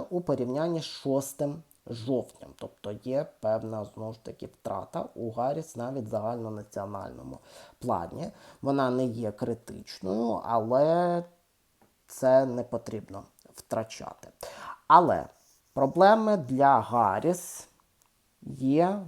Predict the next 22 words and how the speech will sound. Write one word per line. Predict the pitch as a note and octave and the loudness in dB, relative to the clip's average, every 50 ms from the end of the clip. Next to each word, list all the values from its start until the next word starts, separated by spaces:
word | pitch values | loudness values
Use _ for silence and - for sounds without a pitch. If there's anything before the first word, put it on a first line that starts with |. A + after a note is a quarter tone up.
| - | -12
в | A#2+ A#2 A#2+ C3 C#3 D3+ E3+ F#3 F3+ E3+ - _ _ _ _ _ _ _ _ _ _ _ _ _ _ _ _ _ _ | -12 -8 -4 0 4 4 4 4 2 -4 -14 _ _ _ _ _ _ _ _ _ _ _ _ _ _ _ _ _ _
штатах | - - - - D#3 C#3+ D3 C#3+ - - D3+ D3 C#3+ - - - _ _ _ _ _ _ _ _ _ _ _ _ _ - | -18 -18 -4 2 4 6 6 6 4 2 0 0 0 -4 -14 -20 _ _ _ _ _ _ _ _ _ _ _ _ _ -2
Блакитної | C3+ C#3 C3+ C3+ - C3 A#2 G#2+ - - C#3 C#3+ D3+ | 2 2 2 2 -2 -4 -6 -4 -4 -4 -4 -2 -4
стіни, | D3 - - - E3+ D#3+ E3 E3+ F3 F3+ F3+ - - - - - - _ | -4 -8 -4 -2 -2 0 0 0 -2 -2 -4 -8 -14 -20 -20 -20 -8 _
ну | E3+ F#3 G3+ G3+ F3+ | 2 2 4 4 2
і, | - - - C#3+ D3 D#3+ E3 | 0 -2 -2 2 2 4 4
звичайно, | C3 A2+ G2+ A2 G#2+ - - C3 C3 C3+ C#3 C3+ C3+ B2+ A#2+ A2 G2+ G2 A#2+ | 2 0 -4 -6 -4 0 4 6 6 6 6 2 2 0 0 -2 -4 -4 0
в | A#2+ B2 C3 C3 C3 B2+ B2 A#2+ - - _ _ _ _ | 2 4 6 6 6 4 4 0 -4 -10 _ _ _ _
штатах | - - - - - C3 B2+ B2 - - B2+ - - - - - - | -16 -16 -4 2 4 6 6 6 4 2 0 -2 -4 -10 -20 -20 -18
Сонячного | - - - C3+ B2 A#2 A2 G#2+ G#2 - - - A#2+ A#2+ B2+ A#2+ | -14 -8 -4 -2 -2 -2 -2 -4 -8 -8 -8 -6 -4 -4 -4 -4
поясу, | B2 - - G#2 F2+ D#2+ C2+ - - - - _ - - _ _ _ - | -6 -8 -10 -10 -8 -10 -12 -14 -16 -20 -20 _ -20 -20 _ _ _ -4
у | D3 E3 F3+ F#3+ - - - _ - - - | -2 -2 -2 -2 -4 -10 -20 _ -20 -10 -8
хитких | D3+ D3 - - - - B2 A#2+ A2+ A#2 - | -8 -8 -8 -12 -14 -10 -8 -8 -8 -8 -12
штатах. | - - - - - G2 F2+ - - E2 - - | -18 -18 -16 -12 -8 -8 -8 -8 -8 -12 -6 -2
Власне, | D3+ F3 F#3 - - C#3 | 0 0 0 -2 -4 -6
до | G#2 G#2+ G#2+ | -4 -4 -4
них | A2 C3 C#3+ C#3+ - | -2 -4 -6 -6 -6
ми | B2 B2 A#2+ A2+ A#2 | -6 -6 -6 -6 -6
і | B2 B2 | -6 -8
переходимо. | - - A2+ G#2+ A2 A2 - B2 A2+ G2 - G2 - - - _ - - - - - - - - | -6 -4 -4 -6 -6 -6 -4 -4 -4 -4 -6 -8 -14 -16 -20 _ -18 -16 -16 -16 -16 -18 -16 -14
Штат | - - - G3 G#3 G#3+ G#3+ - - | -14 2 6 6 6 6 6 2 6
Аризона. | - F3 F3 F3+ E3+ C#3+ C3+ C3 G#2+ F2+ D#2+ D#2+ - - | 8 8 8 8 6 2 2 -2 -4 -4 -6 -8 -12 -14